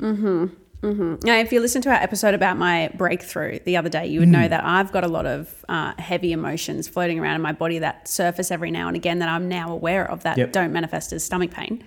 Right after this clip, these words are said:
Speaker 2: <laughs>
Speaker 1: Now, the thing that I heard about this morning when I was watching one of Joe Dispenza's videos is that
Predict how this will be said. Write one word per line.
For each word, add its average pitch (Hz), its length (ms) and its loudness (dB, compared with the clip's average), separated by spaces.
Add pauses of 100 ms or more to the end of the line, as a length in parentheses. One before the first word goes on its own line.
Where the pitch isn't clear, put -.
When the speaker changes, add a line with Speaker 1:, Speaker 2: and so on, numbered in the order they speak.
(220)
Speaker 2:
<laughs> 131 160 0 (720)
Speaker 1:
Now, 214 640 4 (640)
the 240 100 8
thing 262 180 6
that 339 100 6
I 277 100 6
heard 214 180 4
about 190 180 4
this - 180 0
morning 190 220 6
when 165 120 4
I 156 40 2
was 165 100 0
watching 180 240 0
one 175 100 6
of 170 80 2
Joe 165 140 2
Dispenza's 165 460 -2
videos 165 560 0
is 180 120 -2
that 170 340 2